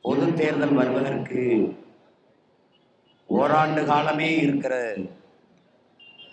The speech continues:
இந்த குறுகிய காலகட்டத்தில், இந்த தேர்தல் வெற்றி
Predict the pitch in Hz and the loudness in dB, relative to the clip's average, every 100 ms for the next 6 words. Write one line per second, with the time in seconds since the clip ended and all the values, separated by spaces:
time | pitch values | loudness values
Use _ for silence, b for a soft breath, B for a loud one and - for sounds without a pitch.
0 | - _ _ _ _ _ _ _ _ _ | -20 _ _ _ _ _ _ _ _ _
1 | _ _ - - - - _ _ _ _ | _ _ -20 -20 -20 -20 _ _ _ _
2 | _ _ _ _ _ - 143 139 - 156 | _ _ _ _ _ -2 2 2 2 2
3 | 160 156 156 143 131 131 127 123 107 113 | 2 4 4 4 2 2 0 -4 -2 -4
4 | 104 120 113 95 - - _ _ _ _ | -2 0 0 -2 -6 -20 _ _ _ _
5 | _ - - - - - _ - - - | _ -20 -20 -20 -20 -20 _ -20 -20 -20
6 | - _ _ _ _ _ - _ _ _ | -20 _ _ _ _ _ -20 _ _ _
7 | _ 143 151 143 - 151 165 160 151 143 | _ 4 6 6 6 6 6 6 6 6
8 | 135 - 156 156 147 - | 4 2 2 2 0 -4